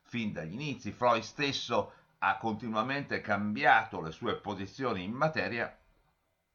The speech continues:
ma la sua idea base resta la stessa in tutta la sua vita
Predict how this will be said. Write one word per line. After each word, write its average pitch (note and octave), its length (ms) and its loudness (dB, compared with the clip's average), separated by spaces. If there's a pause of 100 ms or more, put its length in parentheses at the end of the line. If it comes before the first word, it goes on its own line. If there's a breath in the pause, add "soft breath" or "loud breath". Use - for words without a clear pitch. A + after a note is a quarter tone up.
(200)
ma B2 340 8
la G2 220 0
sua G#2 420 0
idea G2 580 0
base D#2+ 640 0
resta E2 380 -8
la E2+ 100 -6
stessa G2+ 440 -8
in D2+ 120 -8
tutta A2+ 300 -6
la D#2+ 80 -4
sua C#3 180 -4
vita A2 400 0